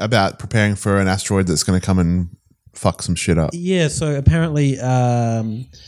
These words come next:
Speaker 2: earlier in the year, the French foreign minister had said that the world,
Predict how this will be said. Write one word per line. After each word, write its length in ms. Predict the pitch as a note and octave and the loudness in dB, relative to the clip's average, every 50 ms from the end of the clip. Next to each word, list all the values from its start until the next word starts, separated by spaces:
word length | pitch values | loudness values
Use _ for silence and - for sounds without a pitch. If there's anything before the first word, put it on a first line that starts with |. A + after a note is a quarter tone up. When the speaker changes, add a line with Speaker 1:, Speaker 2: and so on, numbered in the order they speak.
| - - - - - - - - _ _ _ _ _ _ _ - E3 - - _ D3+ | -20 -20 -20 -20 -20 -20 -20 -20 _ _ _ _ _ _ _ -14 -14 -14 -12 _ -4
Speaker 2:
earlier 560 | D3+ D#3 D#3+ D#3+ D3+ C3+ B2 A#2 A2+ A2+ - - | -2 0 0 2 0 0 0 0 0 -2 -4 -4
in 100 | B2+ A#2 | -4 -4
the 60 | A#2 | -2
year, 260 | A2+ A2 A2+ A2 A2 G2+ | 0 2 2 2 2 2
the 100 | G#2+ G2+ | 0 -4
French 600 | - - - C3 B2+ B2 A2+ - - - - - | -6 -4 2 2 2 2 2 -2 -6 -8 -8 -2
foreign 260 | - B2 A#2 A2+ A2 | 0 0 0 2 2
minister 320 | A2 A#2 A#2 - - A#2 | 2 0 0 0 0 0
had 120 | G#2+ G2 F#2+ | 0 0 -2
said 320 | - - A2+ G#2 F#2+ G2 | -2 -2 -2 -2 -2 -2
that 180 | - G2 - - | -6 -8 -8 -6
the 60 | G2+ G2 | -6 -6
world, 480 | G2 G#2 G#2 G2+ G2+ G2 F#2+ F#2 G2+ | -4 -2 0 0 0 0 -2 -4 -8